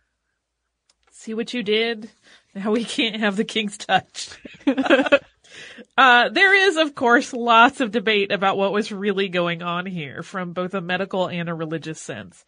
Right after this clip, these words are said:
There were doctors and clergy alike who viewed the practice with a lot of skepticism. It wasn't like everybody believed that this was a legitimate healing practice,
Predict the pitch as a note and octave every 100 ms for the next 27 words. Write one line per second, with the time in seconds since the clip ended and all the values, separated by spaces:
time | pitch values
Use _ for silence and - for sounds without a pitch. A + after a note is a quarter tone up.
0 | - - - _ - A#3+ D4+ E4+ C#4+ B3
1 | C#4 C#4+ C4+ B3 - A3 G#3+ G#3+ G#3 B3+
2 | D4+ D4 - C4+ A3 A3 G3+ A3+ G3 F3
3 | G3 F3+ B3 B3+ B3 A#3 A3 G#3 - F3
4 | E3+ F3+ D#3+ D3 D#3+ G3+ A#3 B3 A#3+ G3+
5 | F#3 F#3 F#3+ F#3 F3 E3+ D#3+ D#3+ D3+ D#3+
6 | D3 D#3+ - D#3+ C#3 - - _ _ _
7 | _ _ F#3 F3 E3 F3+ E3 E3 - F#3+
8 | E3+ E3 D#3 - C#3+ C3+ C#3 D#3 -